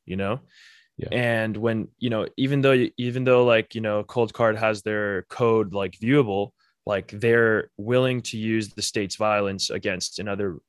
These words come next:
Speaker 1: Bitcoin company, regardless if, you know, 'cause, and I think, I think that when we go to support people, like, we, like, and companies especially, like, we forget there's people behind there that we're supporting, you know, and that we can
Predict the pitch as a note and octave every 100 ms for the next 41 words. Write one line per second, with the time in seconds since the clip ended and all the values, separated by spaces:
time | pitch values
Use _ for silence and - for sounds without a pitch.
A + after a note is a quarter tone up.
0 | _ - A#2+ C3 G#2 - G2 G2 F#2 G2+
1 | F#2+ A#2 B2+ G#2+ - - F#2+ - - -
2 | - - B2 A#2 A2+ A2+ F#2+ _ _ _
3 | _ _ - - C#3 C3 C#3+ D#3 D#3 _
4 | _ A#2 F3 F3 D3+ B2+ - B2 B2+ A#2
5 | B2+ C3 - A2 C3+ B2 - A2 B2+ D#3
6 | E3+ _ _ _ _ - G#2 A2 - A2+
7 | A2 - - G#2 - B2 A#2 B2 A2+ G#2
8 | - G#2+ - C3 A#2 - A2+ G#2 - -
9 | C#3 B2 G2 G2 F#2+ E2+ D2+ E2 D2+ -
10 | F#2 - A2+ - - _ _ F#2 G2 G2
11 | - _ - _ A2+ A#2+ A#2 - B2 C#3